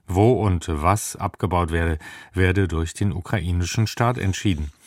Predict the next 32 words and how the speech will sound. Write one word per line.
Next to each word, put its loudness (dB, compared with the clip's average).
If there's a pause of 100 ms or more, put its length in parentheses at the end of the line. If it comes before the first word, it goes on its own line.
(320)
U-S-Präsident 2
Trump 0
hatte 0
immer 2
wieder 0
als -4
Kompensation 0
für -2
Kriegshilfen 0 (420)
Zugang 2
zu 0
seltenen 0
Erden 0
in -2
der 0
Ukraine -2
verlangt. -2 (380)
Das -2
Abkommen 2
hält 0
Sviриdenko -2
zufolge -2
fest, -2 (340)
dass -2
die -4
Ukraine 0
wegen 2
der 2
bisherigen 0
Waffen- 0
und -2
Finanzhilfen 0